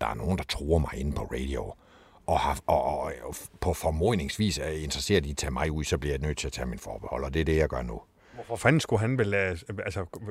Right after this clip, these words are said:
Speaker 2: vel tage dig ud, som du kalder det?
Speaker 1: Det ved jeg jo ikke noget om. Det er det, jeg er lidt interesseret i. Men det, jeg vil spørge dig om, og det er et par enkle, klare
Speaker 2: Hvem er det,
Speaker 1: spørgsmål.
Speaker 2: du har det fra?
Speaker 1: Jamen, det er sagen uvedkommende. Men det er fra pålidelig kilde, det kan jeg sige til dig.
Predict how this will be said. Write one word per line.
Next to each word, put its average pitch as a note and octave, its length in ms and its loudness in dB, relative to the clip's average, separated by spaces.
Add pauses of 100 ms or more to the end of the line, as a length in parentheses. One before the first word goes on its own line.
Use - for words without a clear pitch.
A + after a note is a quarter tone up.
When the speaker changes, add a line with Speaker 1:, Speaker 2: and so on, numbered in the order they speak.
Speaker 2:
vel G2+ 160 -6
tage A2 160 -4
dig A2 220 0
ud, C3 220 2
som A2 160 -6
du G2 80 2
kalder G#2+ 280 2
det? - 460 -14
Speaker 1:
Det B1 140 -8
ved B1 200 -8
jeg A1 100 -6
jo A1+ 120 -4
ikke C2+ 140 -4
noget C2+ 200 2
om. B1 120 -4
Det A1+ 100 -4
er A1+ 40 -4
det, C2+ 160 0
jeg C#2+ 100 6
er C2+ 40 4
lidt D2 160 4
interesseret B1+ 540 0
i. A#1 240 -12 (680)
Men C2+ 180 -4
det, D#2+ 120 2
jeg E2+ 100 4
vil C#2 80 -4
spørge F2 280 8
dig C2+ 80 4
om, A1+ 240 -8 (100)
og C2 120 -10
det C#2+ 60 -4
er - 40 -2
et C#2+ 60 -8
par C#2+ 80 -4
enkle, D#2 340 -4
klare C#2+ 240 -2
Speaker 2:
Hvem E3+ 100 0
er E3+ 40 2
det, - 40 0
Speaker 1:
spørgsmål. D3 140 4
Speaker 2:
du B2 40 0
har E3+ 140 4
det C#3 160 2
fra? - 300 -8 (420)
Speaker 1:
Jamen, A#1 180 -8
det C2+ 80 -8
er C#2 40 -4
sagen D2 300 -2
uvedkommende. C2 520 -8 (260)
Men A#1+ 160 -4
det C2+ 100 2
er C2+ 40 2
fra C2+ 140 2
pålidelig C#2+ 440 2
kilde, C#2 220 0
det C#2 100 -2
kan C2+ 100 -4
jeg C2+ 80 -4
sige C#2 160 -2
til C#2 140 -2
dig. C2+ 100 -2